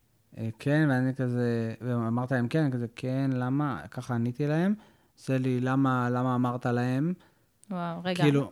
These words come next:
Speaker 1: ממש כזה.
Speaker 2: זה הזיה, זה כאילו
Speaker 1: זה
Speaker 2: ממש,
Speaker 1: הזיה.
Speaker 2: אה,
Speaker 1: ו-, והוא ממש גם לא רק, ולא מספיק שהוא ניסה לשכנע אותי לא להגיש תלונה, ואני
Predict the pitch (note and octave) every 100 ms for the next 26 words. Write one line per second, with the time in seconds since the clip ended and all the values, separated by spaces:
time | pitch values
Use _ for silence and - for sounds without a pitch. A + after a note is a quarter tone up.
0 | - B2+ B2+ C#3+ D3+ - C3+ B2+ B2+ C3+
1 | F3 D#3 E3 F3+ D#4 A3+ G3 F#3 - F#3+
2 | F3+ F3+ F3+ F3 E3+ C3 B2+ B2+ E3 A#3+
3 | A#3 A3+ G#3 - _ _ _ - C#3 C3+
4 | C#3+ C#3+ C#3 C#3 C3 C#3 C#3 C3+ E3+ F3+
5 | G#3+ G3+ F3+ C#3 C#3 F#3 C#4 - - _
6 | _ _ C3 B2+ C3 C#3 G3+ B3 - E3+
7 | D#3 - C#3+ C3+ C3+ C3 C#3+ C3 C#3 C3+
8 | C3+ B2+ B2+ B2+ C3 C3 B2+ B2 A#2+